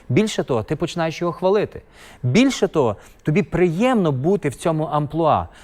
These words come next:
тому що ти є в його святій присутності. І ти не просто автоматично хвалиш, це твій вільний вибір,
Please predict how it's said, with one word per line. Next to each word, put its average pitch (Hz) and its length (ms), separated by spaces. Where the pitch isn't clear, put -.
тому 156 260
що 147 240
ти 226 440
є 156 640
в 127 80
його 160 380
святій 139 380
присутності. 123 800
І 135 140
ти 175 480
не 156 160
просто 220 560
автоматично 160 640
хвалиш, 104 380
це 127 160
твій 135 220
вільний 185 360
вибір, 170 380